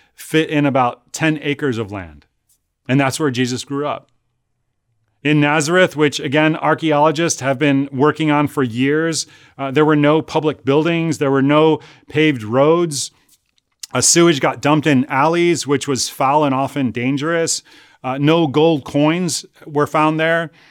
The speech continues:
No silver coins, uh, have been found there. Just a few bronze coins, no metal cups, no metal bowls. Uh, the houses the people lived in, in Jesus' town,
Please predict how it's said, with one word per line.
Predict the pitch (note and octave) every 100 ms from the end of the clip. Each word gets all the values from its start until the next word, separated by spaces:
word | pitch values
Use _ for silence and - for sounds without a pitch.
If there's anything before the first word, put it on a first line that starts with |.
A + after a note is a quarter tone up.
| _ _
No | C3 D#3 D#3+
silver | - D3+ D#3+
coins, | - E3 E3 E3 B2 -
uh, | C3 C3+ B2
have | - D3
been | D3
found | D3 D3+ D#3
there. | D#3 D3+ D3 - - _
Just | C3 C3+
a | D#3
few | D#3+ E3+
bronze | A#2+ C3+ C#3+ D#3+ C3
coins, | - D#3 D#3+ C#3+ C3
no | D3+
metal | E3 D#3+ D#3
cups, | C3+ D3+ D#3 -
no | D3+ D3+
metal | E3 D#3+ D3+
bowls. | C#3+ D3 D3 C3+ - _ _ _ -
Uh, | D3
the | D3
houses | - D3+ E3+ - F3+ C3
the | D3
people | F3 F3 E3+
lived | B2+ D3+ C#3+
in, | D3 C#3+
in | C#3+ C3
Jesus' | C3+ D3+ C#3+ C3+ B2+
town, | - C#3+ C#3 B2+